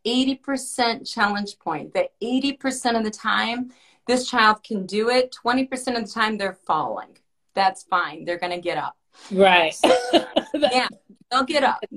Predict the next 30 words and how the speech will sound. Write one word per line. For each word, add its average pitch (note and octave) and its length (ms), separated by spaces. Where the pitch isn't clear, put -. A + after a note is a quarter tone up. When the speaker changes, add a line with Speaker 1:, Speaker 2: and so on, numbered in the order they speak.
Speaker 1:
I B3+ 120
haven't C#4 340
heard C4 200
anyone B3+ 400
yet. F#3 180
I G3 100
don't G#3 180
know G3 100
how G3+ 240
that's F#3 240
happened. F3 320
So A#3 420
that C4 400
is A#3 160
what G3 180
Tom A#3 560
is, A3 180
is F3+ 120
task-oriented G#3 840
movement G3 320
activities. E3 420
There's D4+ 220
other E4+ 320
sensory C4+ 680
integration D3+ 600
Speaker 2:
Mm. - 300
Speaker 1:
activities B3+ 560
that A#3+ 100
are A3 280
passive. A#3+ 760